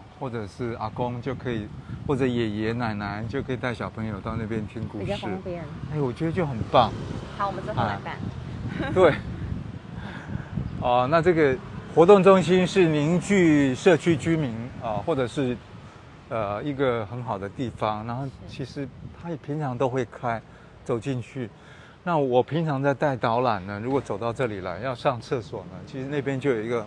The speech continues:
Speaker 1: 还蛮好，开放式的厕所。哦，
Speaker 2: 是。
Speaker 1: 那整个大楼就有一些公共空间，但是我说实话，公共空间其实还是很明显的不足，因为这边的住户真的很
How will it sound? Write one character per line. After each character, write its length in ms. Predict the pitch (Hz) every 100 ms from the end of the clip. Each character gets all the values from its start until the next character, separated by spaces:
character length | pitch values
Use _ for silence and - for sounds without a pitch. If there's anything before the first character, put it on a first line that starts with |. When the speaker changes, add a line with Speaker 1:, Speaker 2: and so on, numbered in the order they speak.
| 117
Speaker 1:
还 100 | 110
蛮 220 | 123 117 117
好， 220 | 104 73 - - - - - -
开 180 | - 135
放 200 | 147 131
式 220 | - 139
的 140 | 113 107
厕 260 | - 123
所。 260 | 95 - 90 - - - - - - - 101
哦， 280 | 101 101
Speaker 2:
是。 100 | 95 - - - -
Speaker 1:
那 220 | 127 123 - - - - - -
整 160 | 135 117
个 80 |
大 200 | 135 151
楼 220 | 127 117 117
就 380 | 151 127 117 104 - - - - -
有 180 | 127 113
一 40 | 127
些 140 | 139
公 220 | 147 131
共 140 | 131 110
空 220 | 127 120
间， 240 | 127 117 131
但 140 | 135
是 100 | 131
我 140 | 104
说 200 | 101 127
实 180 | 113 110
话， 200 | 98 110
公 140 | 117 120
共 100 | 117
空 180 | 123
间 240 | 117 110 107
其 160 | -
实 100 | 107 107
还 160 | 101
是 200 | 107 110 - - - -
很 160 | 127 113
明 240 | 113 127
显 200 | 131 98
的 100 | 90
不 120 | 120
足， 380 | 107 - 92 95
因 100 | 143
为 100 | 147
这 80 | 147
边 120 | 147
的 100 | 139
住 200 | 165 143
户 180 | 139 131
真 240 | 139 131
的 100 | 127
很 180 | 104 92